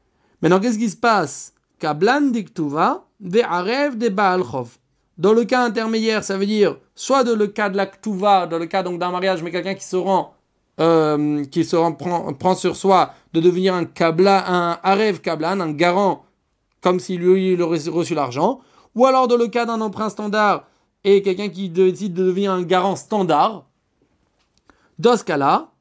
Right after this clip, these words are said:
pligué, il y a une discussion. Mor savar, it le nirse la love mishtabed, et it le lo mishtabed. Il y a un avis qui pense que c'est que si,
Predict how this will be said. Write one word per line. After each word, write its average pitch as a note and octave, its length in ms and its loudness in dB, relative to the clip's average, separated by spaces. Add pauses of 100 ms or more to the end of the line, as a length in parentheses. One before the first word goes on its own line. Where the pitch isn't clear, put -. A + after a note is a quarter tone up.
(480)
pligué, A#3 640 -2 (300)
il F3 60 0
y - 20 4
a A#3 60 4
une A#3 100 0
discussion. E3+ 500 -8 (580)
Mor B3 280 2
savar, D#3+ 640 0 (280)
it E3 320 0
le D#3+ 180 0
nirse D#3+ 380 -8
la E3 220 0
love D#3+ 340 2
mishtabed, D#3+ 800 0 (440)
et E3+ 80 4
it G#3+ 460 -2
le A3 320 4 (120)
lo D#3+ 160 2
mishtabed. D#3+ 640 -2
Il F3+ 120 -14
y A#3 60 2
a B3 80 2
un F#3+ 160 0
avis E3 260 -2
qui D#3+ 160 -12
pense D#3 480 -4 (400)
que F#3 120 4
c'est E3 140 -2
que A#3 160 0
si, G3+ 460 -2